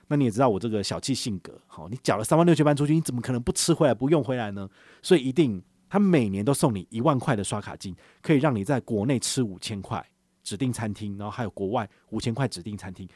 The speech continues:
我就一定要吃好吃满。像我秋天要去日本京都，我就一定要找到一家日本餐厅，它可以让我吃荤吃素，然后呢，我这五千块就是要给它用掉。对，不管它是米其林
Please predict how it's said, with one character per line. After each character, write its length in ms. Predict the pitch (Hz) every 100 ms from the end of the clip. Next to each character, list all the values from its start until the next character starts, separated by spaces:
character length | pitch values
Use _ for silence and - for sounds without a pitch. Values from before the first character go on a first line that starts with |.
| _ -
我 100 | 120
就 120 | 151
一 120 | 131
定 120 | 120
要 100 | 156
吃 180 | 139 -
好 140 | 104
吃 220 | 95 - 92
满。 120 | 85 _ _ _ _
像 240 | - 196
我 160 | 127 101
秋 300 | - 147 139
天 220 | 139 139
要 100 | 135
去 140 | -
日 160 | 120 123
本 180 | - -
京 200 | - 95 92
都， 220 | 95 87 - _ _
我 120 | 117
就 100 | 110 165
一 120 | 127
定 180 | - 165
要 120 | 139
找 160 | 131 87
到 160 | 113
一 20 |
家 160 | 117 107
日 120 | 120
本 120 | 101 73
餐 200 | - 87
厅， 160 | - 90 _ _ _ _
它 100 | 160
可 160 | - 139
以 60 |
让 180 | 113 123
我 80 | 95
吃 240 | - 123
荤 220 | 120 117
吃 180 | 110 113
素， 240 | 107 131 92 _ _
然 140 | 117
后 160 | - 156
呢， 120 | 131
我 160 | 113 104
这 120 | 147
五 100 | 101
千 160 | 127
块 100 | 113
就 120 | 123 117
是 80 |
要 40 | 110
给 80 | 90
它 120 | 87
用 180 | 90 87
掉。 140 | 95 73 _ _ _
对， 120 | 113
不 160 | 98 175
管 160 | 143
它 100 | 101
是 80 | 123
米 100 | 120
其 140 | 92
林 100 | 107